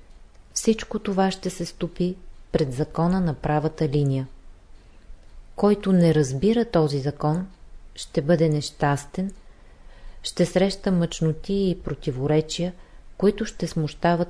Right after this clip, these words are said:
духа му. Срещнете ли някаква мъчнотия на пътя си, изправете линиите на своя характер. Това се постига чрез изправяне на мисълта.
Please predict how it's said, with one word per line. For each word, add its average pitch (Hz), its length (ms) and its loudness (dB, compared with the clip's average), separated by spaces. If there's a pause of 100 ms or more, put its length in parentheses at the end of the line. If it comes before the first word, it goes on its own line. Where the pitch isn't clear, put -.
духа 156 320 -2
му. 131 160 -2 (1300)
Срещнете 170 680 2
ли 226 100 2
някаква 196 500 0
мъчнотия 180 680 0
на 190 120 2
пътя 180 360 0
си, 175 300 -4 (720)
изправете 180 680 2
линиите 185 440 2
на 160 140 0
своя 156 320 2
характер. 143 640 -2 (1040)
Това 151 280 2
се - 140 -6
постига 208 540 -2
чрез 165 320 -6
изправяне 190 640 0
на 180 120 2
мисълта. 143 580 -2